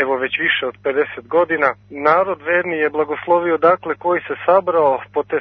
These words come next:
svete svodove, a koji se upravo nedavno ovih meseci vratio tu u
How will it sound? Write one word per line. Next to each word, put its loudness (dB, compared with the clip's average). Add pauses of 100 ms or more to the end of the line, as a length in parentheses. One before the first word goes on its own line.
svete -2 (100)
svodove, 2 (300)
a 2
koji -2
se 2 (260)
upravo 0 (180)
nedavno 0
ovih -4
meseci -2
vratio 0
tu -2 (220)
u -10